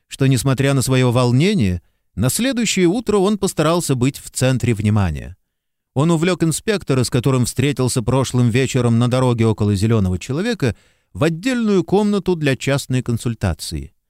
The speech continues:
Там он принялся допрашивать инспектора, как тот сам мог бы допрашивать неотёсанного мужлана.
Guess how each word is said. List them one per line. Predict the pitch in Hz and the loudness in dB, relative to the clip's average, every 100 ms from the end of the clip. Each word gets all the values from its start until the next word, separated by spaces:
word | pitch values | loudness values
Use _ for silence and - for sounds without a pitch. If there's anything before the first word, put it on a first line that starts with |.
| _ _ _ _ - | _ _ _ _ -2
Там | 135 170 190 | 0 2 2
он | 185 | 0
принялся | 170 160 151 143 - 156 | 0 0 0 0 -2 0
допрашивать | 147 139 143 123 104 98 | 0 0 0 0 -2 -4
инспектора, | 90 - - 208 208 120 107 87 _ _ - | -4 -6 -4 -4 -2 0 0 -2 _ _ -4
как | 120 | -4
тот | - 151 - | 0 -2 -2
сам | - 156 127 | 0 2 4
мог | 107 120 143 110 | 4 2 0 0
бы | 127 | 0
допрашивать | 110 110 110 123 - 110 - | 0 -2 0 -2 0 -4 -2
неотёсанного | 104 98 113 - 107 104 101 | -2 0 -2 -2 0 0 2
мужлана. | 101 104 90 107 101 71 | 0 0 0 0 0 -4